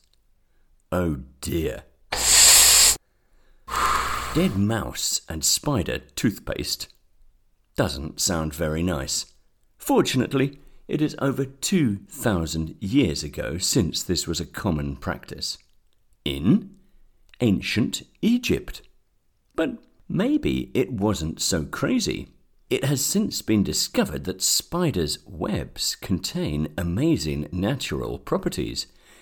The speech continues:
and can cure and heal cuts and wounds. Nice to know next time you are injured in the woods. Sitting inside a dead whale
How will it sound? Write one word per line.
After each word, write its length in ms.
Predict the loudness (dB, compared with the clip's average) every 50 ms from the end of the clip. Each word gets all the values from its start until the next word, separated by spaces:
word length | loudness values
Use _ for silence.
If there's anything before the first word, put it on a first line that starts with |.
| _ _
and 200 | -4 -4 -2 0
can 160 | 0 0 0 0
cure 460 | -2 -2 0 2 2 2 2 0 -4 -8 -16 -18 _ -6
and 120 | -6 -6
heal 540 | -6 -8 -2 0 2 4 4 2 2 -2 -8 -12 _
cuts 420 | -2 -2 -2 -2 -6 -8 -8 -6
and 240 | -2 0 0 2 2
wounds. 580 | 2 2 4 2 0 -2 -4 -6 -6 -6 -8 -10 _ _ _ _ _ _ _ _ _ _ _ -4
Nice 300 | -2 0 0 0 0 -2
to 140 | 0 2
know 640 | 2 2 4 2 2 2 0 0 -2 -4 -6 -8 -8 -4
next 440 | -2 -2 -2 -2 -4 -6 -8 -6 -2
time 380 | 0 2 2 2 4 4 4
you 180 | 6 6 6 4
are 180 | 2 0 -2 -2 0
injured 420 | 2 2 2 2 2 2 2 2 2
in 140 | 2 0
the 100 | 0 -2 -2 2
woods. 400 | 2 2 2 2 -2 -6 -6 -6 -8 -10 -6 -6 -6 -6 -6 -6 -4 -4 -4 -2 -2 0 0 2 2 0 0 0 0 2 2 2 2 2 0 0 2 2 2 2 2 0 -2 -2 0 2
Sitting 400 | 4 4 4 4 4 4 4 2 2 -2 -6 -10 -12 -14 -14 -14 -16 -16 -2 _
inside 420 | 4 6 6 6 4 4 4 4
a 80 | 2 0
dead 420 | 0 2 2 2 2 2 0 -4 -2
whale 520 | 0 0 0 0 -2 -4 -6 -6 -6 -8